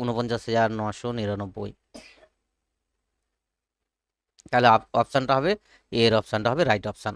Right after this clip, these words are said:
আমি গুণ করতে গেলাম না, সূত্র অ্যাপ্লাই করলাম, চট করে বেরিয়ে গেল। এভাবেই ওরা অঙ্কগুলোকে দিয়ে দেওয়া থাকে, যেন, আহ, গু-, কেউ গুণ করতে গিয়ে টাইমটা নষ্ট করে। পরের একটা অঙ্ক বলছে,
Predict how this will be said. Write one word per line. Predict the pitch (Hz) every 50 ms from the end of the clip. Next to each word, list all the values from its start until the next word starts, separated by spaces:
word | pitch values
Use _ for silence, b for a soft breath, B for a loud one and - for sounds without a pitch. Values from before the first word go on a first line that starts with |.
| -
আমি | 156 180 175
গুণ | 185 208 208 233
করতে | 226 - 226 214
গেলাম | 226 220 208 202
না, | 208 214 -
সূত্র | - 170 185 185
অ্যাপ্লাই | 185 - 185 185 185 180
করলাম, | 180 180 190 180 156 -
চট | 170 - -
করে | - 139 131 120
বেরিয়ে | 113 110 104 104
গেল। | 107 110 113 - b b b b b b
এভাবেই | 202 226 247 247 269 285 285 262
ওরা | 247 247 240
অঙ্কগুলোকে | 220 196 208 202 202 202 196 190 196 160 139
দিয়ে | 135 147 147 135 123 123
দেওয়া | 127 131 135 -
থাকে, | 143 143 190 220 B B B B B B - 139
যেন, | 160 190 233 233
আহ, | 196 156 147 139 98 123 127 123 110 110
গু-, | 127 127 110 -
কেউ | 160 170 151
গুণ | 151 156 151
করতে | 160 160 - 170 151
গিয়ে | 180 226 220
টাইমটা | 160 120 120 131 180 202 208 160
নষ্ট | 123 - - - 104 104
করে। | 101 101 98 - _ _ _ _ _ _ _ _ _ _ _ _ _ _ _ _ _ _ _ _ _ _ _ _ _ _ _ _
পরের | - 226 240 220 202 180
একটা | 151 - 151 135 135
অঙ্ক | 131 120 - 143 143
বলছে, | 143 131 - - 202